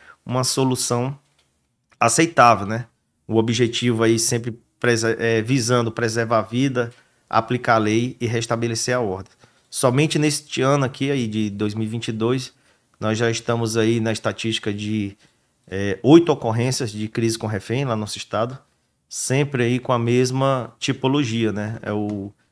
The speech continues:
o criminoso comum apanhado numa situação de flagrante, em que, motivado pelo desejo de fuga, tomou uma pessoa como refém e a gente estabelece todo aquele cenário, né, de, de resolução.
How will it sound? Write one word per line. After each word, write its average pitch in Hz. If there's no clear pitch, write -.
o 113
criminoso 110
comum 143
apanhado 110
numa 107
situação 110
de 110
flagrante, 139
em 120
que, 127
motivado 120
pelo 117
desejo 113
de 123
fuga, 131
tomou 127
uma 123
pessoa 117
como 113
refém 120
e 127
a -
gente 120
estabelece 113
todo 113
aquele 127
cenário, 110
né, 98
de, 110
de 101
resolução. 110